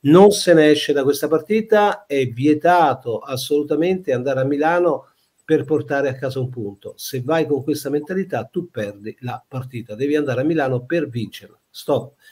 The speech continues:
La condizione sine qua non è quella. Allora, con me Michele Gigantino. Ciao Michele, grazie per essere qui, un noto,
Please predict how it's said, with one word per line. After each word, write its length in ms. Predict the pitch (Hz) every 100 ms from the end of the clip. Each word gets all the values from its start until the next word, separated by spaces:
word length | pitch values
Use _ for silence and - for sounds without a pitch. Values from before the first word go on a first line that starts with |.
| _ -
La 120 | 127
condizione 520 | 156 156 175 175 151
sine 220 | 131 170
qua 140 | 156 131
non 260 | 101 - _ _
è 160 | - 143
quella. 360 | 110 90 - _ _ _ _ _ -
Allora, 420 | 185 190 147 127
con 260 | 185 190 190
me 420 | 185 175 220 220
Michele 720 | 170 147 160 151 147 143 135
Gigantino. 640 | 127 139 175 175 180 131 131
Ciao 260 | 165 147
Michele, 640 | 143 156 180 185 190 185 127
grazie 600 | 135 147 - - 120 117
per 200 | 123 117
essere 400 | 120 - 117 117
qui, 220 | 170 190
un 180 | 143 123
noto, 520 | 131 127 127 113